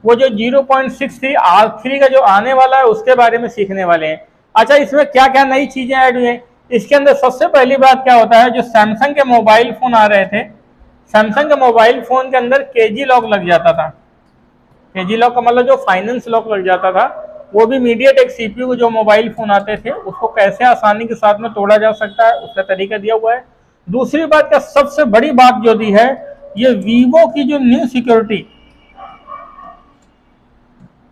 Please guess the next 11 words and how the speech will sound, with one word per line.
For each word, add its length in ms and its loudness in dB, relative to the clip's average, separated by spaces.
Vivo 360 0
की 100 -6
जो 140 -4
दो 180 2
हज़ार 360 4
तेईस 320 -2
की 100 -8
जो 140 -6
नई 260 -2
security 560 -4
है, 220 -2